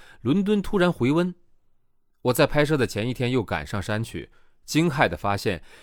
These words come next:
雪已经几乎要融光了。当天晚上，我们焦急地开行前会，担心融雪后的树景颜色太深，会和谷谷设计的泳衣及黑围巾混在一起。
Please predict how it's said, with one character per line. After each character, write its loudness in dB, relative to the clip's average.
雪 4
已 0
经 -4
几 -2
乎 0
要 4
融 -4
光 0
了。 -10
当 0
天 2
晚 2
上， -8
我 0
们 2
焦 4
急 -2
地 4
开 -4
行 -4
前 -2
会， -6
担 6
心 4
融 6
雪 0
后 0
的 2
树 0
景 -4
颜 -4
色 0
太 -2
深， -4
会 4
和 4
谷 -2
谷 -4
设 2
计 -2
的 2
泳 -4
衣 -2
及 -6
黑 0
围 2
巾 -2
混 -8
在 0
一 -2
起。 -16